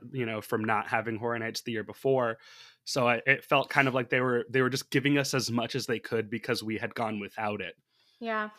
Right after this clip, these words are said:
Speaker 1: And so they're
Speaker 2: But
Speaker 1: like, "Here's
Speaker 2: then
Speaker 1: merchandise. Here's, you know, extra
Speaker 2: Right.
Speaker 1: stuff that we normally wouldn't give you." And, um, like, it made sense to me last year. And this year it just kind of feels like, Guys, please, like,
Speaker 2: Yeah.
Speaker 1: be,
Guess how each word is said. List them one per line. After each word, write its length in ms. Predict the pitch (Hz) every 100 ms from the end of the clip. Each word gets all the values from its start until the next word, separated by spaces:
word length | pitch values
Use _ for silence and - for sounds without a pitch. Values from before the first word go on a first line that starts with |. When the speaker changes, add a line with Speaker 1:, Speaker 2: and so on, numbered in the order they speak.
| -
Speaker 1:
And 100 | -
so 120 | 143
they're 140 | - 131
Speaker 2:
But 60 |
Speaker 1:
like, 120 | 370 381
"Here's 200 | 262 208
Speaker 2:
then 80 | 233
Speaker 1:
merchandise. 480 | 214 165 139 127
Here's, 460 | - 233 240 - -
you 140 | 175 165
know, 400 | 156 151 151 - _ - 135 -
extra 220 | 175 240 196
Speaker 2:
Right. 80 | 147
Speaker 1:
stuff 400 | - 175 156 -
that 120 | 151
we 120 | 151
normally 320 | 156 156 151
wouldn't 260 | 147 135 135
give 160 | 139
you." 160 | 120 107 - - - _ 127
And, 320 | 127 123 120
um, 420 | 117 113 110 101 139
like, 160 | 135
it 160 | 170 151
made 280 | 160 165 135
sense 380 | - 135 127 -
to 100 | 147
me 120 | 139
last 300 | 127 127 -
year. 100 | 113
And 180 | 117 113
this 200 | 127 135
year 100 | 120
it 80 |
just 140 | 113 -
kind 120 | 123
of 60 | -
feels 220 | 120 117
like, 160 | 107 _ _ _ -
Guys, 480 | 214 120 98 - - _ _ -
please, 500 | 226 104 98 - -
like, 280 | 147 139 - _ _ _ _ _ _ -
Speaker 2:
Yeah. 480 | 269 240 214 214 226
Speaker 1:
be, 160 | 175